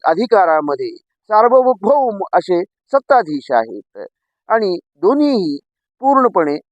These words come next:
शक्तिशाली, शक्तिशाली अशाच या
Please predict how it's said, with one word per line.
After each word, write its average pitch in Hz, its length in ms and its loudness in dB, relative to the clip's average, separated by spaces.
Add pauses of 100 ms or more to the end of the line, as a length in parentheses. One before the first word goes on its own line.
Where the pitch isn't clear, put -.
(180)
शक्तिशाली, 147 720 -2 (480)
शक्तिशाली 202 600 -2 (100)
अशाच 208 320 2 (260)
या 151 240 2